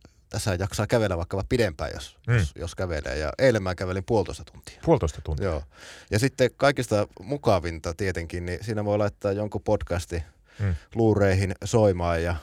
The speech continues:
Speaker 1: käppäillä menemään ja sitten kuunnella podcastia. Ja mulla nyt sattumoisin eilen oli sitten tuo viime viikkoinen Golf piste podcast
Speaker 2: Joo.
Speaker 1: luureissa. Ja sen sai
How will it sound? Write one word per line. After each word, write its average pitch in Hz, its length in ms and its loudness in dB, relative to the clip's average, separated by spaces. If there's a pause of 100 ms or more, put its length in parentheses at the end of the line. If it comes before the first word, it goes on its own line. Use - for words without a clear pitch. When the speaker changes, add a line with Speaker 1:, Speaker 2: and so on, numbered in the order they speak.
(160)
Speaker 1:
käppäillä 92 440 0
menemään 85 520 -4
ja 78 200 -4
sitten - 300 -10
kuunnella 78 360 -8
podcastia. 73 680 -8
Ja 71 200 -6 (340)
mulla 87 220 -6
nyt 90 160 -8 (460)
sattumoisin 87 1000 -2
eilen 78 600 -2 (220)
oli 76 220 -6
sitten 76 340 -10
tuo 80 180 -6
viime 87 260 -6
viikkoinen 65 480 -10
Golf 65 220 -10
piste - 260 -12
podcast - 480 -16 (300)
Speaker 2:
Joo. 90 200 4 (200)
Speaker 1:
luureissa. 73 540 -8
Ja 65 120 -10 (220)
sen 98 200 -8
sai 104 240 -2